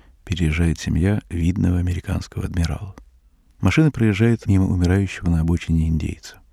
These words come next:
Маленький мальчик на заднем сиденье на секунду встречается с ним взглядом, и его жизнь после этого меняется навсегда.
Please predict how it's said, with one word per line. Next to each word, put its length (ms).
Маленький 380
мальчик 280
на 100
заднем 260
сиденье 340
на 60
секунду 380
встречается 500
с 80
ним 120
взглядом, 480
и 80
его 240
жизнь 260
после 260
этого 160
меняется 420
навсегда. 460